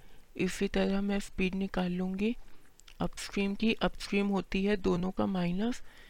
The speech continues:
इसका मतलब x minus टू kilometer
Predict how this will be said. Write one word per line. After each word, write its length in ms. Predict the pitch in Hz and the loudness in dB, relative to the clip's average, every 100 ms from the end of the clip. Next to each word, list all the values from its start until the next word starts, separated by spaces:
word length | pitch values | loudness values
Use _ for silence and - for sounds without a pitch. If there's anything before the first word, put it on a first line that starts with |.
| - - | -12 -6
इसका 260 | 180 - 185 | -4 -2 0
मतलब 440 | 185 - 190 202 - - | 0 -2 -2 -2 -2 -2
x 260 | 180 - - | -2 -4 -4
minus 440 | 185 180 185 190 - | -2 0 -2 -4 -2
टू 100 | 147 202 233 - - - - - - - - - - - | 2 2 0 -6 -18 -18 -12 -10 -8 -8 -8 -14 -14 -4
kilometer 640 | 180 180 190 190 175 202 | -2 2 2 2 2 2